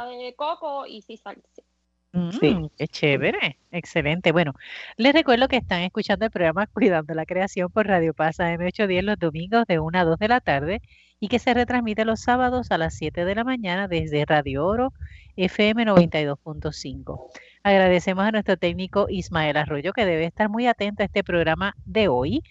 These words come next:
Speaker 2: porque a él le gustan todas estas cositas y propuestas, así que
Speaker 3: Ujú.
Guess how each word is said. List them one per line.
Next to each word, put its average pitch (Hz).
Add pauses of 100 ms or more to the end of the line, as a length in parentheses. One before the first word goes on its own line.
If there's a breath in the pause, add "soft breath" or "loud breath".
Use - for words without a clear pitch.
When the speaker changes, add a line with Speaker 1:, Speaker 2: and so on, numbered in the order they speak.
(300 loud breath)
Speaker 2:
porque 180
a 151
él 139
le 151
gustan 175
todas 170
estas 170
cositas 160
y 170
propuestas, 165
así 143
que 160
Speaker 3:
Ujú. 175